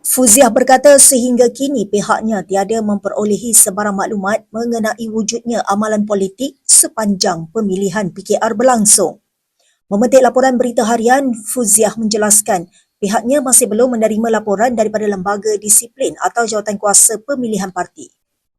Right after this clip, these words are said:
Isu politik wang timbul selepas calon timbalan Presiden P K R, Datuk Seri Rafizi Ramli mengingatkan semua pihak supaya tidak mengamalkan politik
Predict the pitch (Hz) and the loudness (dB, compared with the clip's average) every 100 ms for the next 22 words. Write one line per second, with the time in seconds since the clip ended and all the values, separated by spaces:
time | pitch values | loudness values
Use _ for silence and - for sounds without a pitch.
0 | _ 254 254 - 294 277 262 262 269 262 | _ -2 2 2 2 4 2 2 -2 2
1 | 233 240 233 240 226 208 208 214 208 196 | 2 2 0 -2 0 0 0 0 -2 -2
2 | 214 214 240 220 214 208 214 208 214 208 | 0 0 0 -2 -2 0 0 -2 -2 -2
3 | 196 196 202 190 175 202 214 208 185 185 | -4 -6 -6 -6 -2 -2 -2 -2 -4 -2
4 | 190 - - 190 185 180 - 190 196 190 | -2 0 0 0 0 -2 -4 -4 -2 0
5 | 190 190 196 185 185 190 185 - 208 180 | -2 -4 -6 -4 -6 -6 -8 -6 -6 0
6 | - 196 185 190 208 180 - _ _ - | 0 0 -4 -2 0 -2 -6 _ _ -2
7 | 220 220 240 247 247 214 - 247 226 220 | 0 -2 -2 -4 -4 -4 -4 -4 -4 -2
8 | 220 226 196 202 214 220 | -2 -2 -2 -2 -4 -6